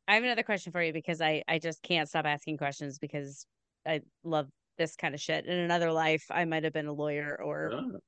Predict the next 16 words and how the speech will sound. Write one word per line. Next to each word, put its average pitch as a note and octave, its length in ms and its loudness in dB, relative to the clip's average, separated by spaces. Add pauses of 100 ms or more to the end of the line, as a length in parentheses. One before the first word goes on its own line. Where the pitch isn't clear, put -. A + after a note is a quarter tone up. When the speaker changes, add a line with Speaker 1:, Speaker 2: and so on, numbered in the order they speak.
(180)
Speaker 1:
forensics D3+ 540 4
or D#3 100 0
something. E3+ 440 4 (440)
Um, F#3+ 480 8 (640)
so D4 360 6
when C#4 140 4
it - 100 0
comes E4+ 280 0
to A#4+ 200 2
jury G#3+ 380 6
selection, D3 760 -6 (480)
how D#4+ 540 8 (220)
do D4 120 -6
you C4 440 2
weed A#3 540 0
out E3 440 6